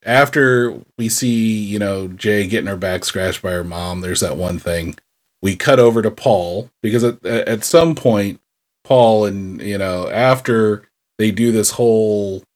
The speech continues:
Scooby-Doo fight at the pool, um,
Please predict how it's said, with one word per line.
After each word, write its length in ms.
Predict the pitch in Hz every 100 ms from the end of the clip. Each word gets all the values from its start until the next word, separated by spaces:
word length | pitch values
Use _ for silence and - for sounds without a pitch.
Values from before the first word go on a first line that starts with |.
| _ -
Scooby-Doo 1120 | - - 127 117 101 101 107 104 101 104 104 _ _ _ _
fight 380 | - 117 110
at 200 | 104 104
the 100 | - 92
pool, 580 | - 139 101 87 95 - _ _ _ _ _ _ _ _ -
um, 680 | 104 98 95 92 90 87